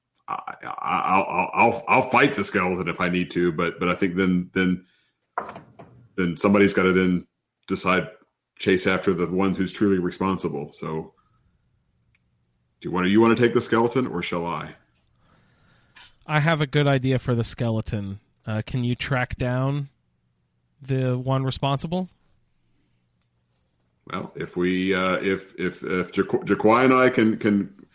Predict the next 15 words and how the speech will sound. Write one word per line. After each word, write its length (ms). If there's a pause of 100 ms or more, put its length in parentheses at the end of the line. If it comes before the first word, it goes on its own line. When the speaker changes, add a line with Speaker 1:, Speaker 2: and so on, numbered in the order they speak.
(420)
Speaker 1:
I, 140 (340)
I 60
think 180
we 80
should, 380
we 100
should 240
run 220
it 100 (160)
at, 260
at 220
haste 380
if 180
we're 120
gonna, 260